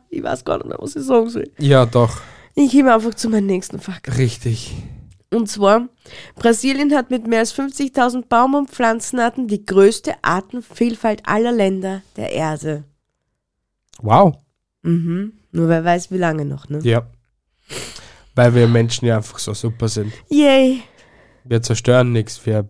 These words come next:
Speaker 2: lieben ja alles.
Speaker 1: Unser Hirn ist nur Platzhalter, dass wir nicht so viel Luft drinnen haben.
Speaker 2: Ja, so ist es.
Speaker 1: Ah, gut.
Speaker 2: Obwohl die Luft nicht einmal so schlecht war, aber wenn die dann entweichen tät, hätten wir mehr Luft zum Atmen.
Speaker 1: Ha.
Speaker 2: Verstehst du, was ich mein?
Speaker 1: Vielleicht hätten sie unsere Lungen dann ausweiten.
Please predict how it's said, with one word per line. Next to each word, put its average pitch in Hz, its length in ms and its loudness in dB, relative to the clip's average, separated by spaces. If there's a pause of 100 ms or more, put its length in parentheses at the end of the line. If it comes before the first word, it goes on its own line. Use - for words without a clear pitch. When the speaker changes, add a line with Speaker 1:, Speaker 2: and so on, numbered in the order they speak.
Speaker 2:
lieben 117 300 0
ja 107 120 -2
alles. 101 400 -6 (240)
Speaker 1:
Unser 240 260 0
Hirn 277 200 2
ist 269 140 -2
nur 269 120 0
Platzhalter, 196 640 -2 (560)
dass 220 160 -4
wir 233 60 4
nicht 220 140 0
so 220 100 -6
viel 214 140 -2
Luft 185 280 -4
drinnen 160 260 0
haben. 165 180 -8 (400)
Speaker 2:
Ja, 196 280 4
so 180 120 4
ist 175 140 6
es. 127 280 0 (140)
Speaker 1:
Ah, 277 120 -2
gut. 285 80 2
Speaker 2:
Obwohl 156 340 6
die 175 100 6
Luft 175 320 2
nicht 180 100 6
einmal 175 220 4
so 165 120 -2
schlecht 151 420 -4
war, 127 140 4
aber 120 220 0
wenn 139 160 2
die 147 100 0
dann 139 140 2
entweichen 135 520 -2
tät, 139 180 0
hätten 143 180 0
wir 143 100 2
mehr 135 140 2
Luft 135 280 -2
zum 135 120 -2
Atmen. 127 400 -6 (520)
Speaker 1:
Ha. 403 200 4 (520)
Speaker 2:
Verstehst 120 460 -2
du, 123 80 -4
was 117 60 -2
ich 123 60 0
mein? 147 260 0 (200)
Speaker 1:
Vielleicht 190 220 -4
hätten 190 120 0
sie 196 80 -2
unsere 185 220 0
Lungen 214 320 2
dann 175 120 0
ausweiten. 160 580 -2